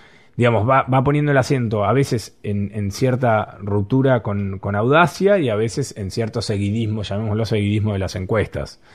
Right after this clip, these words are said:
Es decir, ¿qué tiene que hacer? Una pregunta podría formularse de, de la siguiente manera.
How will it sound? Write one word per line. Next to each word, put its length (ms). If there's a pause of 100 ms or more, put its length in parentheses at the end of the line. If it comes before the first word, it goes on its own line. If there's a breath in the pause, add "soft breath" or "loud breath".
Es 160
decir, 100
¿qué 120
tiene 160
que 60
hacer? 120
Una 140
pregunta 240
podría 260
formularse 840
de, 240
de 220
la 120
siguiente 240
manera. 320